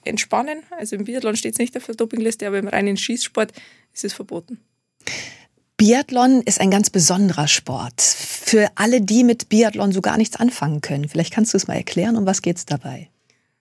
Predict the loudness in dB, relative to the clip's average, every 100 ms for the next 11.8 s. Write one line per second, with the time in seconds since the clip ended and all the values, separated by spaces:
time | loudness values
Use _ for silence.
0 | _ _ -6 -6 -8 -10 -12 -16 _ -2
1 | 0 0 -2 -2 0 2 2 2 -4 -8
2 | -6 -4 -2 -4 -6 -6 -8 -8 -10 -14
3 | _ _ -2 2 2 2 0 -2 0 0
4 | 0 0 0 -2 -6 -4 -6 -6 -6 -4
5 | -2 -2 -6 -10 -20 _ -6 0 0 0
6 | -2 -2 -2 -6 -16 _ _ _ _ _
7 | _ _ -6 -2 0 0 -2 0 0 0
8 | -2 -2 -2 -4 -6 -4 -4 -2 -2 -2
9 | -6 -4 -6 -4 -2 -2 -2 -4 -6 -20
10 | -20 _ _ -4 -2 -2 0 2 2 -2
11 | -2 0 0 0 -4 -6 -6 -6